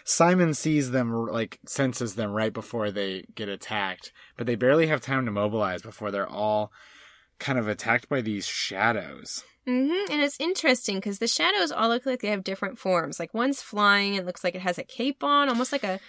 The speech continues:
Speaker 1: Yeah.
Speaker 2: superhero or villain. Some of them look like they have, like, gloved hands.
Speaker 1: Some of them look hairy.
Speaker 2: Mm-hmm. So they're, they're definitely not all the same being in multiple shadows. There are,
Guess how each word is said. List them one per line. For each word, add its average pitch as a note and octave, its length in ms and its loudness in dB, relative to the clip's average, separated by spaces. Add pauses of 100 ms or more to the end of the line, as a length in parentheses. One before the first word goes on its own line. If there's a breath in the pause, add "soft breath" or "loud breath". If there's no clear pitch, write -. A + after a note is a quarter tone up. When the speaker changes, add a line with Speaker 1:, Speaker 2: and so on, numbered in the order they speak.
(240 loud breath)
Speaker 1:
Yeah. A2 280 -2
Speaker 2:
superhero D#4+ 720 6
or A3 140 4
villain. C#4 600 0 (280 loud breath)
Some C4 180 2
of B3+ 100 2
them A#3 120 0
look G#3+ 140 -2
like A#3 160 0
they G#3+ 140 -2
have, F#3 320 2
like, E3 300 -2
gloved G#3+ 400 0
hands. G3+ 360 2
Speaker 1:
Some F3+ 120 4
of G3+ 40 4
them G3+ 160 2
look G2+ 140 -4
hairy. C3 640 0 (320 soft breath)
Speaker 2:
Mm-hmm. E4+ 760 -2
So C4+ 300 4
they're, C4+ 320 8
they're C4+ 180 4
definitely F4 380 4
not A3+ 260 6
all G3 180 4
the F#3 100 0
same G3 580 0
being F3 540 -2
in E3+ 120 -2
multiple E3+ 380 0
shadows. E3+ 500 2
There E3+ 180 0
are, E3 220 2